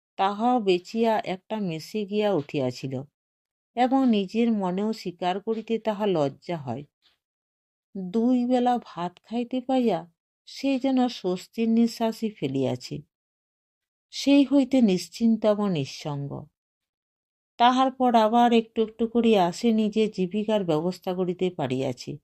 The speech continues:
আজ বরং তাহার অবস্থা সচ্ছলই। কিন্তু এই সচ্ছলতা একদিন যাহার জন্য সবচেয়ে প্রয়োজন ছিল, দুঃখের ঘূর্ণাবর্তে তাহা সে জীবনসঙ্গিনী গিয়াছে হারাইয়া।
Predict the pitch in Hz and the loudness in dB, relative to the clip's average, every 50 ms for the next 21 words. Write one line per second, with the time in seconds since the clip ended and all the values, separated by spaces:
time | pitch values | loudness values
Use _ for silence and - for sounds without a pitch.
0 | _ _ _ _ _ _ _ _ _ _ _ _ _ _ _ _ _ _ _ - | _ _ _ _ _ _ _ _ _ _ _ _ _ _ _ _ _ _ _ -8
1 | - 214 233 240 233 240 240 269 269 277 269 254 247 262 247 247 233 202 165 165 | -4 0 0 0 0 0 0 2 2 4 2 2 0 0 0 2 4 2 2 2
2 | 175 190 208 208 - - 220 214 - - 175 143 135 _ - - - 165 151 120 | 0 -2 -2 -2 -2 -4 -4 -4 -6 -6 -6 -6 -6 _ -10 -16 -12 -12 -10 -10
3 | 110 123 - _ _ _ _ _ _ _ _ _ _ _ _ _ _ _ _ _ | -12 -14 -18 _ _ _ _ _ _ _ _ _ _ _ _ _ _ _ _ _
4 | - - - 285 285 277 254 - 269 262 254 - - 196 220 233 233 - - 214 | -12 -4 0 2 2 2 2 2 2 2 2 4 6 6 6 4 4 0 -2 -2
5 | 180 175 170 - - 247 233 226 233 226 - 220 190 170 170 180 - - 208 214 | -2 -2 -4 -6 -4 -2 2 2 2 2 2 0 -4 -4 -4 -8 -8 -6 -6 -4
6 | 208 247 247 247 226 - 175 170 170 175 214 208 196 - 233 226 226 226 220 - | -2 2 2 2 4 4 2 0 0 -4 -6 -6 -4 -2 0 0 2 0 0 -2
7 | - 190 165 160 160 - - - 220 226 220 - - 175 175 175 175 208 214 214 | -2 -4 -4 -4 -4 -8 -4 -2 0 0 0 0 0 0 2 2 0 0 -2 -2
8 | 214 214 - - 233 214 180 135 - _ _ _ _ _ _ _ _ _ _ _ | -2 -4 -6 -6 -4 -2 -2 -4 -4 _ _ _ _ _ _ _ _ _ _ _
9 | _ _ _ - 202 185 233 240 233 - - - 269 269 254 214 165 160 190 196 | _ _ _ -10 -4 0 0 0 0 -2 -6 -4 0 0 0 0 0 0 -2 0
10 | 190 202 208 214 220 214 226 233 226 233 - 220 202 175 180 - 180 196 208 226 | 0 0 0 0 0 0 0 0 0 0 -2 -2 -2 -2 -2 -2 -4 -2 -2 -2
11 | 240 233 - 247 240 214 180 170 170 170 175 190 196 202 208 208 - 233 220 220 | -2 -2 -2 -2 -2 0 0 -2 -2 -2 -2 -2 -2 -2 -2 -2 -2 -2 0 2
12 | 226 226 220 226 226 220 202 202 208 208 214 214 - - 226 202 170 160 143 143 | 2 2 4 2 2 2 2 2 2 2 2 2 0 -4 -6 -4 -4 -2 -2 -2
13 | 139 139 139 135 135 139 147 | -2 -2 -4 -6 -6 -8 -12